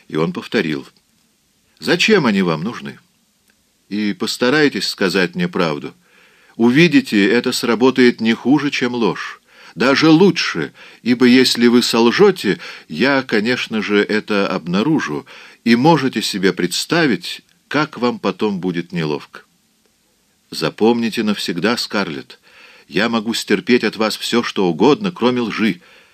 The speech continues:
и вашу неприязнь, и ваш нрав, и все ваши злобные выходки, но только не ложь».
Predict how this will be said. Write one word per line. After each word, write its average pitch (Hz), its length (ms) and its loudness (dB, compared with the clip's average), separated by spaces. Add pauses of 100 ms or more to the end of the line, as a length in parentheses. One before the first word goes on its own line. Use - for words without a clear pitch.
(200)
и 101 100 0
вашу 117 240 0
неприязнь, 98 720 -2 (300)
и 92 80 0
ваш 123 260 0
нрав, - 600 -4 (240)
и 107 80 2
все 143 300 2
ваши 131 280 0
злобные 104 500 2
выходки, 127 640 2 (220)
но 98 220 -2
только 95 400 -4
не 85 100 -4
ложь». 69 420 -10